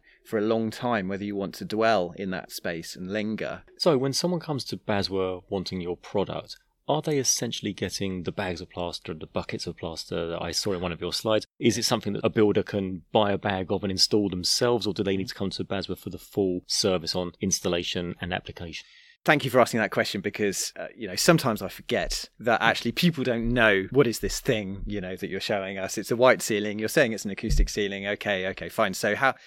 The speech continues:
Speaker 1: how do we get it up there?" Well, we, we actually work through certified installers, okay? So what we have is a product that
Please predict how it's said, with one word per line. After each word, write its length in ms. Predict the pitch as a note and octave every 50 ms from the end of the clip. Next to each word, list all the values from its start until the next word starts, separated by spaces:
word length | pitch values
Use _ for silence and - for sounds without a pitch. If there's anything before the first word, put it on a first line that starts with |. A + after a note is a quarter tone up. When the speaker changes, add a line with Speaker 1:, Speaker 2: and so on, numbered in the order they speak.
| - _
Speaker 1:
how 240 | _ - D#3+ D#3+ D#3
do 80 | C3+ A#2+
we 180 | B2+ A#2+ A2
get 180 | G#2 - C3+ B2+
it 80 | B2
up 180 | B2+ C#3 - A2+
there?" 220 | A2+ G2 F2+ E2 F2+ _ - _ _ _
Well, 300 | B2+ B2+ B2+ B2 A2+ - _ - - - - _
we, 540 | B2+ A#2+ C#3+ D3 D3 D3+ D#3 D3+ D3 - _ _
we 240 | _ C3 A#2 C3 C3+
actually 300 | C#3+ C3+ - - - A#2+
work 320 | A2 B2 B2 A#2+ - - -
through 500 | - - A#2+ A2+ A2 A2 G#2+ G#2+ G#2+ - _
certified 540 | - - - D#3+ D3 - - - A2 G#2 F#2
installers, 600 | F#2 F2 - - F2+ D2+ D#2 D2 - - - - _ -
okay? 360 | F2 E2+ - F2 F2 F2+ E2+
So 400 | - - - G#2+ G2 F#2+ F#2+ G2 -
what 200 | B2 B2 C#3+ C#3+ -
we 100 | B2+ A2
have 360 | - - B2+ G#2 F#2 F2 - _
is 160 | - G#2+ -
a 40 | G2
product 420 | - - A2 G2 G#2 - - -
that 420 | - A2 G2+ - - - - -